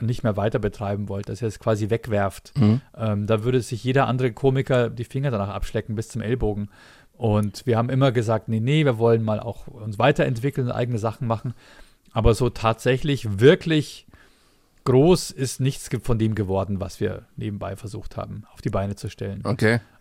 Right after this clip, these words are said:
Speaker 1: Und, ähm, und eines Tages sind wir uns wieder über den Weg gelaufen. Das war auf der Premiere vom Bulli-Parade-Film.
Speaker 2: Aha.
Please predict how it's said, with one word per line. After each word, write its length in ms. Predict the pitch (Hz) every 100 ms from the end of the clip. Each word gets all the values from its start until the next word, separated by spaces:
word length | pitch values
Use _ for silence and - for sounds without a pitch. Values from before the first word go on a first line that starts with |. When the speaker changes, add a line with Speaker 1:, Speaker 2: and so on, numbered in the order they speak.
| _
Speaker 1:
Und, 400 | - 104 101 -
ähm, 320 | 107 101 101 98 - - -
und 140 | 123
eines 240 | 117 165 180
Tages 320 | 160 170 156
sind 120 | 165
wir 60 | 165
uns 80 | 135
wieder 80 | 147
über 120 | 120
den 80 | 110
Weg 160 | 151
gelaufen. 360 | 202 196 214 175
Das 120 | 139
war 60 | 107
auf 100 | -
der 100 | 107
Premiere 440 | - 104 104 113
vom 520 | 117 110 101 101 110 107
Bulli-Parade-Film. 960 | - 143 196 165 170 180 180 208 220 269 - - _
Speaker 2:
Aha. 240 | - 139